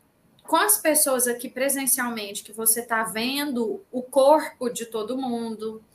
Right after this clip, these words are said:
que você pode pedir licença, tocar na pessoa pra poder fazer um ajuste de postura,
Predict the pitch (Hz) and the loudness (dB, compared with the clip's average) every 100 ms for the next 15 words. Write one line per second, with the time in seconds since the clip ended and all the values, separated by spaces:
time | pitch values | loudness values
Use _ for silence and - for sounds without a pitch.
0 | - - - _ - 233 262 262 285 285 | -20 -20 -20 _ -10 0 2 4 4 4
1 | 262 - 294 233 269 285 - 262 240 240 | 2 2 -2 -4 -2 2 2 2 0 -2
2 | - 254 254 277 269 262 247 247 - 247 | -2 -2 2 2 2 -4 -4 -2 0 0
3 | 240 240 240 240 240 233 226 240 240 233 | -2 -4 -8 -2 -2 -2 -6 -4 -2 -2
4 | 240 240 214 220 - 247 247 - 262 233 | -4 -6 -8 -12 -4 0 0 -2 -8 -8
5 | 220 214 | -6 -6